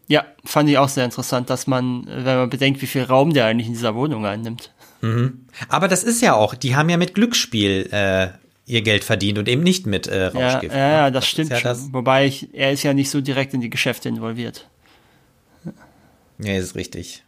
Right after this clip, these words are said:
Speaker 1: Ja, und jetzt dreht sie einmal durch.
Speaker 2: Ja. Ich würde mal, äh, behaupten,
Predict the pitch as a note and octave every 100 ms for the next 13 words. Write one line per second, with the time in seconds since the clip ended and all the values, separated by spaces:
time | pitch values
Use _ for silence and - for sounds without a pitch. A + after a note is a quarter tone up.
0 | - A2+ A2 A2 - - B3+ - A#2+ A2
1 | G#2+ B2+ F3 G#3 - - - _ _ _
2 | _ - F#2 F#2 - _ _ - - -
3 | - - - - C3+ C#3 F3 E3 E3 D#3+
4 | D3+ D3 C#3 C3+ D#3 D#3+ D#3+ D#3+ D#3